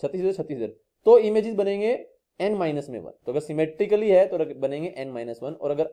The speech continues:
असिमेट्रिकली है, असिमेट्रिकली तो इमेजेस बनेंगे n, ठीक है? तो यानी कि n सिर्फ एक केस में बनेंगे, अगर n जो है वो ओड है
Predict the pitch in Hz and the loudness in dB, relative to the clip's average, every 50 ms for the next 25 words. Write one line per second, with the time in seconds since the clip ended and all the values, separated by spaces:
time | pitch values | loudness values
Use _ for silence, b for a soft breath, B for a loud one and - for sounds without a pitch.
0 | - - 196 226 269 - - 170 151 143 131 - - 123 123 113 - 107 101 98 | 0 2 4 4 2 0 -4 -6 -4 -4 -4 -6 -8 -10 -12 -8 -8 -10 -10 -10
1 | 90 62 - - _ _ _ _ _ _ _ _ _ _ _ _ _ _ _ _ | -12 -12 -14 -14 _ _ _ _ _ _ _ _ _ _ _ _ _ _ _ _
2 | _ _ _ - 120 127 131 135 135 135 - 113 107 104 95 - - - - 101 | _ _ _ -2 -2 0 0 0 -2 -4 -10 -12 -10 -10 -12 -12 -12 -14 -14 -14
3 | 92 - - 82 76 - - _ _ _ _ _ _ _ _ _ - 139 139 143 | -14 -12 -14 -14 -14 -16 -20 _ _ _ _ _ _ _ _ _ -8 -6 -6 -4
4 | 143 147 127 120 120 135 165 180 - _ 117 101 85 _ _ _ _ _ _ _ | -6 -6 -6 -6 -8 -8 -10 -12 -12 _ -16 -18 -18 _ _ _ _ _ _ _
5 | _ _ _ _ _ _ - 123 - 156 - - - _ _ _ _ _ _ 147 | _ _ _ _ _ _ -14 -8 -6 -6 -6 -6 -10 _ _ _ _ _ _ 0
6 | 151 160 170 190 180 208 214 214 - 175 202 226 226 220 226 208 202 202 196 208 | 0 2 0 -2 -2 -4 -6 -6 -4 -4 -4 -2 -2 -4 0 2 4 4 4 2
7 | 202 214 202 185 180 190 214 233 233 - 170 170 190 190 190 - - _ _ 156 | 0 0 -2 -2 -2 -2 -2 -4 -2 -2 0 2 2 2 2 -2 -8 _ _ -4
8 | 180 208 226 233 214 220 202 180 180 180 175 175 - 131 139 143 170 165 165 180 | -2 -2 -2 -2 2 4 6 6 6 6 4 0 -2 2 4 4 4 4 4 4
9 | 202 277 - - - _ | 2 2 0 -6 -16 _